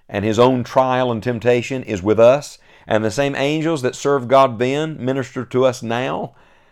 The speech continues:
I'm telling you that God is able to make you more than a conqueror through Jesus Christ. Did you hear those three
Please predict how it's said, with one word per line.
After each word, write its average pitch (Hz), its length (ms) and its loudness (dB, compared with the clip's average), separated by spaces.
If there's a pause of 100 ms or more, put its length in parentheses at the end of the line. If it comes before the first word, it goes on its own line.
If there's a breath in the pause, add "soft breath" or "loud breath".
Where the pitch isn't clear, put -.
(120 soft breath)
I'm 127 160 -2
telling 160 480 4
you 120 240 -2
that 104 260 -2
God 151 460 2
is 151 200 -8
able 123 420 -2
to 113 120 -12
make 117 400 -6
you 110 80 -6
more 110 380 0
than 127 100 -4
a 120 60 -8
conqueror 104 460 -6
through 98 260 -8
Jesus 85 400 -8
Christ. - 480 -10 (520)
Did 107 120 -4
you 104 40 0
hear 120 140 6
those 110 160 2
three 113 400 -2